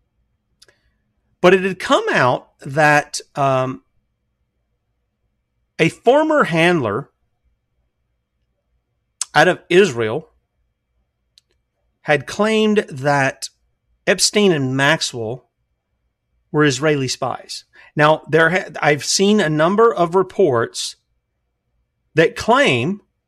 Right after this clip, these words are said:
Israel gets information out of the U S especially, and they traffic that information up to Russia. Now, that's what I've, that's what I've been told. There's a couple of reports I've read, it's been a while back,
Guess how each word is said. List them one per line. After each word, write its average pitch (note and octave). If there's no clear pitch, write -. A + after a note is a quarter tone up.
Israel A#3+
gets G3+
information E3+
out D3
of F3
the F#3
U F#3
S A2+
especially, A#2
and E3+
they D#3
traffic G#3
that E3
information D3
up -
to C#3+
Russia. -
Now, B2
that's C#3
what G3
I've, B3
that's E3
what G#3
I've A#3+
been E4+
told. F#3
There's D3
a C#3
couple G3+
of F3
reports F3+
I've D3
read, D#3
it's C#3+
been C#3+
a C#3+
while C#3
back, B2